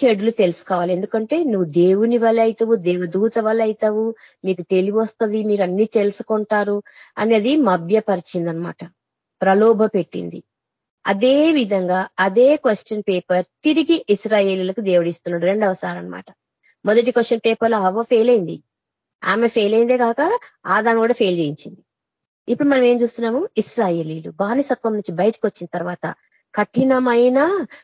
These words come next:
బానిసత్వము, ఏడుపులతో, మూలుగులతో దేవుడికి వినపడేలాగున ప్రార్థించినప్పుడు దేవుడు కనికరించిండు. ఎందుకంటే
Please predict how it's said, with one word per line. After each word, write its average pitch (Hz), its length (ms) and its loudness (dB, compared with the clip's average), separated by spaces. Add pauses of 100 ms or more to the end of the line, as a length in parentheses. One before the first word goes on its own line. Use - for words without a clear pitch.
(120)
బానిసత్వము, 180 840 -4
ఏడుపులతో, 196 1200 0
మూలుగులతో 208 920 2
దేవుడికి 208 520 -2
వినపడేలాగున 208 1080 -2 (420)
ప్రార్థించినప్పుడు 202 1080 0
దేవుడు 190 320 -2
కనికరించిండు. 170 800 -8 (960)
ఎందుకంటే 202 560 2